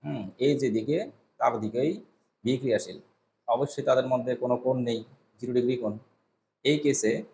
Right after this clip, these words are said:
দুটো ভেক্টরের ডট গুণফল A dot B, হুম, equal to mod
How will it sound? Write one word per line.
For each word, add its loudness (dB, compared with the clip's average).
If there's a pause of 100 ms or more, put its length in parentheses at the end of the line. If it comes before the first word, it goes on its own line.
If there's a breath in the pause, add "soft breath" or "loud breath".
(480)
দুটো 2
ভেক্টরের 2
ডট 8
গুণফল 2 (180)
A 0 (120)
dot 6 (120)
B, -4 (600)
হুম, -8 (200)
equal 0 (100)
to -2 (880)
mod 6